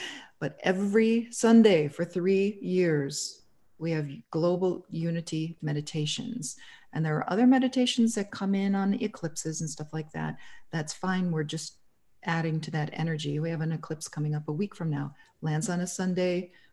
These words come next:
We've got four meditations before the eclipse even happens. But that's the consistency, spiritual practice, consistency that allows for a global coherence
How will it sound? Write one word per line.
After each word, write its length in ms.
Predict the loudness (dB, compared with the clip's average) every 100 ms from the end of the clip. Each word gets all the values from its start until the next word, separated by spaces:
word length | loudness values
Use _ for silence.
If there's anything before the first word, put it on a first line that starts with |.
| _
We've 80 | -4
got 180 | -4 -4
four 280 | 0 2 4
meditations 760 | 2 2 0 0 -2 -4 -4
before 960 | -4 -6 -2 0 2 2 2 2 0 0
the 160 | 0 0
eclipse 680 | -2 -2 -4 -4 -8 -8 -12 -20 -18 -4
even 260 | -2 0
happens. 680 | -2 -2 -2 0 0 0 -2 -10 -20 -20 -6
But 160 | -6 2
that's 680 | 2 2 -2 -6 -6 -8 _ _ _
the 80 | -2
consistency, 1000 | 0 0 2 0 4 2 2 -2 -2 -2
spiritual 480 | -4 -4 -4 -4 -6
practice, 500 | -4 -4 -4 -10 -8
consistency 1080 | -8 -6 -4 -6 -4 -4 -4 -4 -2 -4 -10 -20 -20 -8
that 440 | -2 0 0 -2 -6
allows 580 | -4 -2 -2 -2 -4 -8
for 600 | -6 -2 0 -2 -4 -6 -20 -20 _ -6
a 120 | -4
global 960 | -2 0 2 4 2 2 2 0 -2 -10 _ _
coherence 1000 | -8 -6 -2 0 2 0 -2 -2 -6 -8